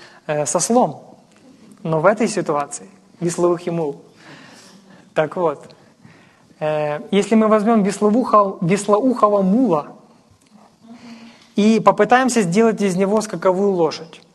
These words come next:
мы отполируем ему зубы, мы отполируем ему копыта, мы накормим его самой лучшей едой, мы построим ему самую лучшую конюшню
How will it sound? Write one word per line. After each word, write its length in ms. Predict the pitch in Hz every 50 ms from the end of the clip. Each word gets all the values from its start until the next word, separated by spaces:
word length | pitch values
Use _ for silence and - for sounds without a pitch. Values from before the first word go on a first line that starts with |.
| _ _ _ _ _ _ _ _ _ _ _ _ _ _ _ _ - -
мы 360 | 170 185 226 254 269 262 240
отполируем 680 | 220 196 - - 220 220 220 214 214 240 247 240 226
ему 220 | 220 214 214 214
зубы, 460 | 202 175 175 202 196 175 156 151 151 160
мы 200 | 165 170 196 214
отполируем 680 | 214 214 - 214 214 208 208 214 220 233 233 220 214
ему 480 | 208 196 202 202 202 208 202 190 170 - - - - - - - _
копыта, 760 | - 185 175 - - 233 247 240 240 - 160 143 139 - - -
мы 120 | 175 185
накормим 480 | 202 208 196 208 - 247 240 226 233 220
его 220 | 214 208 208 202
самой 540 | - - - - 240 233 254 254 247 254 247
лучшей 460 | 233 214 220 220 208 - - 214 196
едой, 640 | 185 170 165 185 170 160 165 156 147 139 135 - - - - _ _ _ _ - - - - - - -
мы 200 | 165 185 220 214
построим 500 | 220 214 208 214 - 220 240 240 233 226
ему 220 | 220 208 208 208
самую 480 | 208 - - - 220 233 233 226 220 220
лучшую 340 | 226 214 - - 226 208
конюшню 600 | - - 202 196 196 202 196 175 - - 165 165